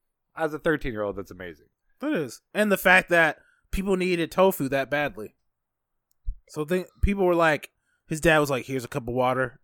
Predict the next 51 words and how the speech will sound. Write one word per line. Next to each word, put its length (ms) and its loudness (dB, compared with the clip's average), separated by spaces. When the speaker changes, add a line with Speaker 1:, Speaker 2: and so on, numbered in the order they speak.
Speaker 2:
You 100 -20
gotta 180 -2
make 160 -6
sure 140 -8
these 160 -8
deliveries 500 -6
are 120 -6
on 240 -2
part. 400 -2
The 120 -6
people 320 2
want 180 2
their 140 2
fried 280 4
tofu 520 2
and 100 -6
their 60 -6
tofu 440 6
on 200 -4
time." 640 8
Speaker 1:
Well, 160 -12
Speaker 2:
Takumi. 500 -6
Speaker 1:
well, 80 4
they 120 8
didn't 180 4
have 200 8
DoorDash 480 6
back 220 2
then. 160 2
They 80 2
didn't 180 4
have 160 4
no 160 6
Uber 240 8
Eats. 360 0
That's 220 0
all 120 10
you 80 6
got. 200 8
You, 120 0
well, 180 0
they 120 4
didn't 100 8
have 140 6
Domino's. 600 8
Like, 240 0
<laughs> 200 -8
what 360 6
did 100 -6
they 120 6
got? 280 0